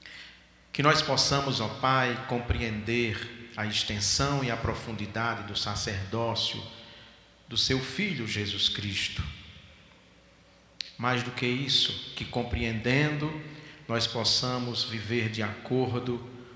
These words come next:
com a sua vontade, seguindo o seu Evangelho. Em nome de Jesus Cristo, o sacerdote perfeito, que eu oro. Amém. Nós estamos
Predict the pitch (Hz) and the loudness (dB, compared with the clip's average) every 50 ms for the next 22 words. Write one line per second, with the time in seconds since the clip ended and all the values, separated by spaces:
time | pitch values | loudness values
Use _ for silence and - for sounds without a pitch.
0 | - - - - - - 110 110 104 104 - - - 120 120 110 110 120 120 117 | -20 -20 -20 -12 -8 -4 -2 -2 0 0 0 0 0 0 0 0 0 -2 -2 -2
1 | 117 113 107 107 107 107 104 98 - - 92 92 - - - - - - - - | -4 -2 0 2 2 2 0 0 -4 -6 -8 -8 -10 -12 -16 -18 -20 -20 -20 -20
2 | - - - - - - - - 110 110 107 110 113 120 123 123 117 117 113 - | -20 -20 -14 -6 -2 0 0 0 0 -2 -4 -4 -4 -2 -2 -2 -2 -4 -6 -6
3 | - - - - - - - - 104 107 107 107 101 110 117 117 110 110 - 95 | -8 -12 -14 -8 -2 -2 0 0 0 0 -2 -2 -2 -2 -2 -2 -2 -2 -2 -4
4 | 90 87 82 82 - 76 76 - - - - - - - - - - - - - | -4 -6 -6 -8 -8 -10 -10 -12 -16 -18 -20 -20 -20 -20 -18 -18 -18 -20 -20 -14
5 | - - 131 127 131 127 127 131 131 127 123 123 127 127 - 117 113 107 117 113 | -4 0 2 4 4 6 6 6 6 6 4 2 0 -2 -2 -4 0 2 2 2
6 | 110 107 107 104 - - - - 135 160 180 170 - - - 160 151 147 147 - | 2 0 0 0 0 0 0 2 2 2 2 2 0 -2 -2 -4 -6 -6 -8 -10
7 | - - 120 - - 120 113 - - 117 104 98 101 - 107 107 104 101 101 - | -8 -6 -4 -2 0 0 0 0 0 0 0 0 0 0 0 0 0 0 -2 -4
8 | - - - - - 95 92 - - - - - 143 151 156 160 156 143 147 151 | -8 -8 -8 -10 -8 -8 -8 -8 -8 -4 2 4 6 6 6 6 2 0 -2 -4
9 | 147 151 147 - - - - - - - - - - - - - - - - - | -4 -4 -4 -6 -10 -14 -14 -16 -18 -18 -20 -20 -20 -20 -20 -20 -16 -8 -4 -2
10 | 123 135 127 117 113 113 110 107 104 107 95 92 90 - - - - - - - | 0 2 2 2 2 2 2 2 0 0 -2 -4 -6 -8 -12 -16 -18 -18 -20 -20
11 | - - - - - - - - 98 98 92 87 90 90 90 90 87 85 80 - | -20 -20 -20 -20 -20 -12 -6 -2 -2 -2 -2 -2 0 0 2 0 0 -2 -6 -10
12 | - - - - - - - - - - - - - - - - - - - - | -14 -14 -16 -18 -18 -20 -20 -20 -20 -20 -20 -20 -20 -20 -20 -20 -20 -20 -20 -20
13 | - - - - - - - - - - - - - - - - - - - - | -20 -20 -20 -20 -20 -20 -20 -20 -20 -20 -20 -20 -18 -18 -16 -16 -16 -18 -20 -20
14 | - - - - - - - - - 165 147 143 147 151 - - - 135 120 120 | -20 -20 -20 -20 -20 -20 -12 -4 0 2 4 4 4 4 4 4 4 4 2 2
15 | 120 123 127 120 - - - - - - | 2 4 4 6 6 6 4 2 -2 -8